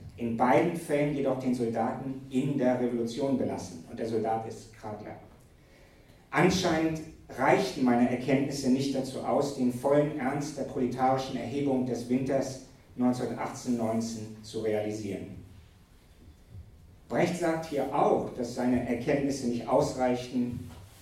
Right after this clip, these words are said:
um eine konventionelle Fabel zu entwickeln. Jedenfalls scheint es so. Also man könnte fragen, wie sieht Revolution bei Brecht dann aus,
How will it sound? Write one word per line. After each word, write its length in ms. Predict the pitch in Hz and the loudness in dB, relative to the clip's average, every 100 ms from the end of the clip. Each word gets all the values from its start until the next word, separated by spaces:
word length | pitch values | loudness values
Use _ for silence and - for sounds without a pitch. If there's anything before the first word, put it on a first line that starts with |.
| - | -6
um 180 | 131 127 | 0 2
eine 240 | 127 127 | 4 2
konventionelle 680 | 127 147 143 127 123 120 113 | 0 0 0 0 0 -2 -2
Fabel 360 | - 147 143 - | -2 0 0 0
zu 160 | - | -4
entwickeln. 1000 | - - - - - - - - - - - - | -8 -10 -10 -10 -12 -4 0 0 0 -6 -10 -8
Jedenfalls 400 | 120 120 117 107 | -4 -2 -2 -4
scheint 280 | 131 127 127 | 0 2 2
es 160 | - - | -2 -6
so. 220 | - - - - - - - - - - _ - | -10 -10 -12 -14 -18 -20 -20 -20 -20 -20 _ -16
Also 180 | - 117 | -6 2
man 200 | 135 147 | 4 4
könnte 200 | 160 160 | 4 2
fragen, 520 | - 143 147 151 135 | 0 2 2 2 0
wie 80 | 131 | 0
sieht 240 | 156 190 165 | 0 0 0
Revolution 540 | 160 151 147 151 147 | 0 0 0 0 0
bei 120 | 139 | 0
Brecht 300 | 135 139 139 | 0 -2 -2
dann 140 | 131 120 | -2 0
aus, 540 | 120 - - - - | 2 2 0 -6 -14